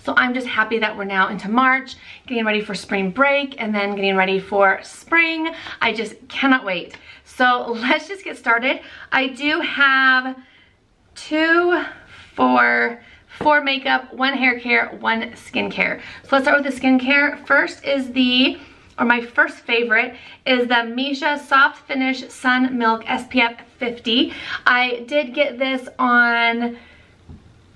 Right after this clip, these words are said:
Amazon, and I've had it for quite a while and just kept forgetting to try it or use it.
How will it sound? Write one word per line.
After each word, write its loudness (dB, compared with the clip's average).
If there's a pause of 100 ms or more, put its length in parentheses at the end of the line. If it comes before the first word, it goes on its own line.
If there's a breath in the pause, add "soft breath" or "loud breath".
(180)
Amazon, 2
and -4
I've 0
had 0
it -16
for -16
quite -4
a -4
while 0 (320 loud breath)
and 2
just -2 (260)
kept -6
forgetting 2
to -4
try 0
it 0
or -2
use -2
it. 2